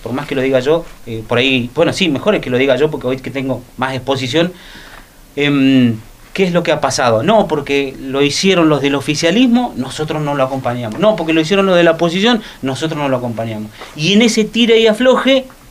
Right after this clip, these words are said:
las cosas van quedando y no, y no se avanza. Entonces nosotros decimos que lo primero que haríamos es sentarnos con el Consejo Deliberante y decir, "Bueno, muchachos, a ver, las ordenanzas que sabemos que son para mejorar la calidad de vida de nuestros vecinos,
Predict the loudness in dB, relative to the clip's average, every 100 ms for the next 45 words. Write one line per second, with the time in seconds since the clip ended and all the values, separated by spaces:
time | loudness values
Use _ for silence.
0 | -16 -8 -6 -2 0 2 2 2 0 2
1 | 0 2 0 0 -8 -20 -20 -20 -20 -18
2 | -6 -2 2 2 2 0 0 2 2 4
3 | 2 0 -8 -20 -20 -20 -10 -4 -2 0
4 | 0 -2 -2 -4 -4 -4 -2 -2 0 2
5 | 4 4 4 4 2 -2 -4 -2 -2 -10
6 | -20 -4 -2 0 2 2 2 0 0 0
7 | -2 -4 -4 -2 2 4 4 2 -2 -2
8 | -2 -2 -2 -2 -2 -4 -6 -14 0 0
9 | 0 -6 -6 0 2 4 4 4 2 -2
10 | 0 0 0 -2 0 0 2 0 0 2
11 | 2 0 -2 -14 -20 -16 -10 -4 -2 2
12 | 4 4 4 4 4 2 -2 -6 -8 -4
13 | 2 4